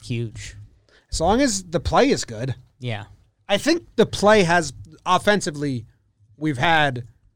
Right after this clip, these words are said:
Speaker 1: The Yankees offensively as a third base position for the past
Speaker 2: Three years?
Speaker 1: three years have probably rated out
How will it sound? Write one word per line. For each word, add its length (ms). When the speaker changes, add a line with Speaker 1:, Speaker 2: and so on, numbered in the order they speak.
Speaker 1:
The 80
Yankees 460
offensively 720
as 120
a 60
third 320
base 220
position 540
for 140
the 60
past 600
Speaker 2:
Three 200
years? 320
Speaker 1:
three 140
years 240
have 120
probably 380
rated 380
out 260